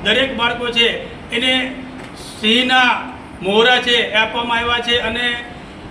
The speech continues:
અ, વન્ય વિભાગ દ્વારા આ કાર્યક્રમ છે સમગ્ર ગુજરાતની અંદર ઉજવાય અને સમગ્ર ગુજરાતમાં જાગૃતિ થાય,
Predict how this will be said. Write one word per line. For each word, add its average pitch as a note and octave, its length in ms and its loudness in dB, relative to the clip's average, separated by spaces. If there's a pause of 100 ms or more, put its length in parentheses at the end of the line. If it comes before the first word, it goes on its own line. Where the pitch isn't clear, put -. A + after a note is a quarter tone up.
(200)
અ, F#3 40 -2
વન્ય G3 320 2
વિભાગ A#3+ 360 0
દ્વારા B3 200 4
આ A#3+ 420 0
કાર્યક્રમ B3 420 -2
છે A#3 140 -4
સમગ્ર A3+ 320 -4
ગુજરાતની B3+ 580 0
અંદર B3+ 300 0
ઉજવાય A3+ 460 0
અને A#3 360 -6
સમગ્ર A3 360 -8
ગુજરાતમાં A#3 600 -2
જાગૃતિ G#3 480 -2
થાય, F#3 240 2